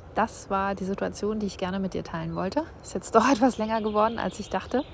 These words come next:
Ich hoffe, du konntest etwas mitnehmen und ich würde mich freuen, wenn du auf Instagram zum Beispiel unter diesem Post kommentierst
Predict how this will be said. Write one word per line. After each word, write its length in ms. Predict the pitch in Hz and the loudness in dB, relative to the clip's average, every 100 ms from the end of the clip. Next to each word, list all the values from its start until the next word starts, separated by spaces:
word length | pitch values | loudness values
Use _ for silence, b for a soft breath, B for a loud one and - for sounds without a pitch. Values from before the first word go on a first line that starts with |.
| B B B B 262 247 - | B B B B -14 -10 0
Ich 420 | 226 208 - - | 2 2 -4 2
hoffe, 240 | 233 - | 4 4
du 80 | 233 | -2
konntest 420 | - 214 208 - | 0 0 0 -2
etwas 440 | - - 180 - - | -2 0 0 0 0
mitnehmen 680 | 220 - 247 247 254 269 269 - | -2 -2 -2 -2 -2 -2 -4 0
und 720 | 202 202 202 208 214 - - - | 4 4 4 2 0 -4 -12 -12
ich 120 | 196 - | -6 2
würde 140 | 214 | 2
mich 160 | 185 - | 2 -4
freuen, 640 | - 180 190 214 233 214 | -2 0 0 0 -4 -2
wenn 180 | 180 190 | -2 -2
du 380 | 190 196 196 196 - B B B B B | -2 -2 -2 -4 -8 B B B B B
auf 420 | 185 180 175 - | 2 4 0 -4
Instagram 500 | 208 226 214 196 190 | -4 -2 -2 0 0
zum 140 | 196 175 | -2 -2
Beispiel 460 | 175 - - 185 | -2 -4 -4 -2
unter 220 | - 175 | -2 -4
diesem 280 | 165 165 165 | -4 -4 -6
Post 480 | 160 170 165 - - - | -2 -2 -2 -4 -14 -12
kommentierst 880 | - 156 151 - 262 320 - - | -10 -8 -8 -2 0 0 -2 -10